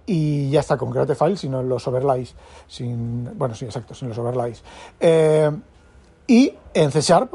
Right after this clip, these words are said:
pues file info o file o lo que sea, ¿vale? No recuerdo ahora los apis que hay. Y ya está, tú lo abres y lo, y lo usas. La diferencia es que dentro de la clase fi-, file, pues está el overlapped, el, bueno, todo el tipo de, de, todo, todo ese tipo de cosas de optimizaciones.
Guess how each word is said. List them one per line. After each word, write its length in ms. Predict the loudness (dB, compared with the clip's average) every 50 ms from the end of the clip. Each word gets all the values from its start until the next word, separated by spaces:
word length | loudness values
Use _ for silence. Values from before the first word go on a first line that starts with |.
| -8 -4
pues 580 | 0 2 2 4 4 4 4 2 2 0 -4 -6
file 240 | -2 0 4 4 6
info 540 | 4 4 2 0 2 2 4 4 6 4 4
o 40 | 2
file 440 | 2 0 0 2 2 2 2 4 4
o 140 | 4 4
lo 140 | 4 2 2
que 100 | 2 0
sea, 240 | 0 2 2 4 4
¿vale? 320 | 4 4 2 2 0 -2
No 300 | -4 -4 -6 -6 -4 -4
recuerdo 320 | -4 -2 0 2 4 4 4
ahora 260 | 4 4 2 2 0
los 180 | -2 -2 0 -2
apis 240 | -2 -2 -4 -8
que 160 | -6 -2 0 0
hay. 220 | 2 2 0 -2 -6 -12 -20 -20 -20 -20 -16 -8
Y 120 | -4 0 0
ya 60 | 0
está, 180 | 2 2 0 2
tú 120 | 2 2
lo 160 | 4 6 6
abres 400 | 6 4 4 0 -2 -2 -4 -10 -20 -20 -20 -14 -6
y 140 | -4 -2 2
lo, 300 | 4 4 4 2 0 -4 -8
y 100 | -4 -2
lo 140 | 0 2 2
usas. 320 | 0 0 -2 -6 -8 -6 -4
La 80 | -4
diferencia 420 | -2 -2 -2 -2 -2 0 2 2 2
es 60 | 2
que 180 | 2 0 0
dentro 320 | 0 0 -2 -2 0 0 0
de 60 | 0
la 100 | 0 -2
clase 300 | -2 -2 -2 0 -2 -2
fi-, 240 | 2 4 4 4 4 2
file, 340 | 0 2 2 4 4 2 0 -4 -6 -18 -18 -10 -2
pues 200 | -2 0 0 0
está 280 | -2 0 2 2 2 2
el 80 | 2
overlapped, 840 | 0 -2 -2 0 2 2 2 4 4 4 4 6 4 4 4 2 2
el, 580 | 0 -2 -2 -2 -4 -4 -4 -2 -2 -4 -4 -6 -10 -16 -8 -4
bueno, 180 | -2 -2 0
todo 200 | 2 2 2 2
el 80 | 2 2
tipo 260 | -2 -4 0 0 2
de, 220 | 2 2 2 2 2
de, 180 | 2 2 2
todo, 220 | 4 4 4 2 2 -2 -6 _
todo 140 | 2 2 2
ese 160 | 2 0 -2
tipo 200 | -4 -4 -2 -2
de 80 | -2 0
cosas 260 | 0 -2 -2 0 0
de 60 | -2
optimizaciones. 760 | -2 -2 -4 -6 -6 -6 -8 -8 -10 -12 -10 -12 -12 -14 -16